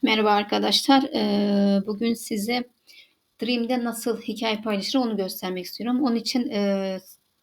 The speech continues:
Story Writing uygulamasını indirmemiz gerekiyor arkadaşlar. Yani bilgisayardan paylaşıyorsanız zaten siteye girmeniz yeterlidir. Ama, e, bil-, telefondan paylaşım yapacaksanız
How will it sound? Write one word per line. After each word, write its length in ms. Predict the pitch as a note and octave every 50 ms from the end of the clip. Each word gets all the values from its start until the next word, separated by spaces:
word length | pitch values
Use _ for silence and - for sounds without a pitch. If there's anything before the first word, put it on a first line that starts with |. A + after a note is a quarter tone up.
| _ _ _ _ _ _ _
Story 340 | - - - - A#3 A3
Writing 440 | G#3+ G3+ G3+ G3+ F#3+ G3 B3+ A#3 -
uygulamasını 460 | G#3+ A3 G3+ G#3 G#3 G3+ G3 G3+ G3+
indirmemiz 360 | G3+ F#3+ F#3+ G3 G3 G3 G3+ G3
gerekiyor 360 | - F#3 F3+ - - G3 G3
arkadaşlar. 580 | G#3 G3+ G3+ F#3+ F#3+ F#3 - - - C4 C4 C4 C4 - _ _ _ _ _ _ _ _ _ _ _ _ _ _ _ _ _ _ _
Yani 140 | - G#3 G3
bilgisayardan 640 | A3+ A#3 A#3+ - - C#4+ C4+ C4 B3 B3+ B3+ B3 B3
paylaşıyorsanız 680 | C4+ B3+ B3 A#3+ A3+ - G#3 F#3+ F#3+ - A3+ A#3 A3 A3
zaten 280 | B3 G3+ G3+ - A3
siteye 280 | G3+ G#3+ - - A3 G3+
girmeniz 400 | F3+ F#3+ F#3+ F#3 F#3 G3+ A3 G#3+
yeterlidir. 840 | G3+ G#3 G3 G3+ - G#3 F#3+ F#3 F3+ - F3+ F3 - A3+ B3 B3 -
Ama, 520 | - A#3 G#3 G3 G3+ G3 F#3+ G3 G3 G3 F#3+ G3 F#3+ - _ _ -
e, 120 | - - G#3
bil-, 200 | G3+ G3 G3 -
telefondan 600 | - A3 G#3+ G#3+ G#3+ A3 G#3 G#3+ B3 B3 A#3+ -
paylaşım 340 | - F#3+ F3+ F3 - - F#3
yapacaksanız 640 | F3+ - - - B3+ C4 - - B3+ C4 C4 C4